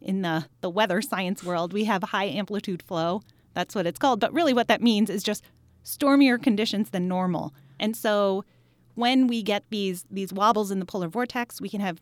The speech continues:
changes in the storm track locations. And they're, they're usually changes that are consistent from year to year. So every time the polar vortex wobbles, and we can have a change in the storm track. And it turns out that the most variability in the polar vortex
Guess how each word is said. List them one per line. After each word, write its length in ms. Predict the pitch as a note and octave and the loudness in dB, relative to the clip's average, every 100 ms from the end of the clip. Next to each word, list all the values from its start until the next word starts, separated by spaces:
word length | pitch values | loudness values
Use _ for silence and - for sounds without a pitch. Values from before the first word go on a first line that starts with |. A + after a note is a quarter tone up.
| _ | _
changes 760 | - A3 A3 A#3+ B3 B3 A#3 - | -10 -2 0 2 2 2 -2 -8
in 180 | G#3+ G3 | -2 -2
the 80 | F3 | -2
storm 440 | - - G3 A3+ | -8 -2 0 0
track 340 | A#3+ A#3 A3+ A#3+ | 0 -2 -2 -4
locations. 800 | A3 A#3+ A3+ - B3 C4+ - - _ _ - | -4 -4 -2 0 4 4 2 -12 _ _ -4
And 160 | A3 | -2
they're, 360 | A3+ G3+ F#3 F#3 _ _ _ | 2 2 0 -2 _ _ _
they're 100 | G#3 | -2
usually 440 | A3+ C4+ C#4+ C4 A3 | 4 4 4 2 -2
changes 600 | - G#3 G3 F#3+ F3+ - _ - | -2 -2 0 0 -2 -6 _ -4
that 80 | G3+ | -2
are 260 | F#3 F3+ - - | 0 -2 -6 -4
consistent 720 | A#3 G3 - B3+ - F3+ - | -2 -2 -2 -4 -2 -4 -4
from 180 | G3 F#3 | -6 -4
year 200 | F#3 F#3 | -2 -2
to 80 | E3 | -4
year. 340 | E3+ F3 A#3+ | -4 -2 -2
So 160 | - E3 | -2 -4
every 160 | E3+ | -4
time 180 | F3 G3 | -4 -4
the 60 | E3+ | -4
polar 220 | F#3+ E3+ | -6 -4
vortex 380 | G#3+ A#3+ F#3+ G3+ | -4 -4 -6 -4
wobbles, 340 | F#3 F#3 F3 | -4 -4 -4
and 100 | E3+ | -4
we 100 | F3 | -4
can 160 | F#3+ F3+ | -6 -6
have 180 | E3 | -4
a 160 | D#3+ D#3+ - | -6 -10 -10
change 260 | - F#3 F#3 | -6 -4 -4
in 80 | |
the 80 | D#3 | -6
storm 280 | D#3+ C4 A#3 | -6 -2 -2
track. 340 | - F3 F3+ - _ _ - | -2 -4 -4 -12 _ _ 0
And 240 | A3 G3+ | 2 2
it 140 | - - | -4 -4
turns 280 | - C#4+ B3 | 2 4 4
out 280 | G#3+ A#3 - | 0 -2 -4
that 180 | G3+ _ - | -4 _ -8
the 420 | G#3 G3+ F#3+ F#3 _ | -4 -2 -2 -4 _
most 640 | G3+ A3+ A#3 C#4 - - | 0 2 4 2 -2 -8
variability 680 | G3 A3+ A#3 G3+ G#3 A3 A3+ | -4 -2 0 -2 -2 -2 -2
in 80 | G#3 | -4
the 40 | F#3 | -4
polar 240 | G#3+ G3 | -4 -4
vortex 500 | F3+ F#3 - G3+ - | -4 -6 -6 -6 -8